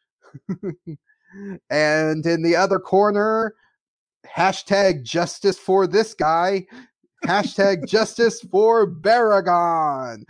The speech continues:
Speaker 1: So yeah, we have, uh, Baragon versus Barugon. <laughs>
Speaker 2: Right. And
Speaker 1: And
Speaker 2: it just seemed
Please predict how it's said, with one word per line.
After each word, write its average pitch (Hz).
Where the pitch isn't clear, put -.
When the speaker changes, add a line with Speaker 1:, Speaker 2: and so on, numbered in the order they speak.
Speaker 1:
So 151
yeah, 135
we 135
have, 143
uh, 135
Baragon 190
versus 165
Barugon. 135
<laughs> 202
Speaker 2:
Right. 143
And 214
Speaker 1:
And 190
Speaker 2:
it 254
just 170
seemed 233